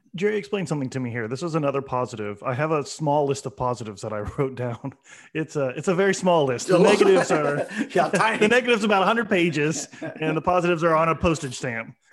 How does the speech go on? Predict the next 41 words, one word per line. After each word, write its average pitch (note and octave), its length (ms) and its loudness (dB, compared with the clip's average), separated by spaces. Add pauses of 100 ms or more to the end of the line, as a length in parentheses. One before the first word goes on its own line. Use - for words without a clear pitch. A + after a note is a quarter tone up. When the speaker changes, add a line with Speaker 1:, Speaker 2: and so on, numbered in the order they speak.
(280)
Speaker 1:
But D#3 280 2
Speaker 2:
<laughs> F#3 40 -8
Speaker 1:
one F3 200 -2
of, F3+ 180 -12 (720)
but F3 140 0
one G3+ 120 2
of A3 120 2
them F3+ 200 2
was, C3+ 460 2 (100)
um, C3+ 340 -2
the D3 140 -6
Kings G3 380 -2
are D3 260 0
number D3 300 0
one C#3+ 240 -2
in C#3 60 -4
the B2+ 60 -4
league B2 280 -8
in A#2 80 -10
getting A2 160 -10
to A#2 60 -12
the G#2 80 -16
free A2+ 140 -14
throw G2+ 140 -14
line. F2+ 220 -16
They A2+ 100 -10
shoot D3 180 -10
more C3 160 -2
free B2 160 -12
throws A#2 260 -10
than A#2 100 -12
any A#2 160 -10
team A#2 180 -10
in A2 60 -8
the G#2 80 -10
league. F#2+ 320 -14 (440)
Last E3+ 380 -2
year, D#3+ 140 2
the C#3+ 80 0
Kings, C3+ 400 -4
and, C#3 340 -6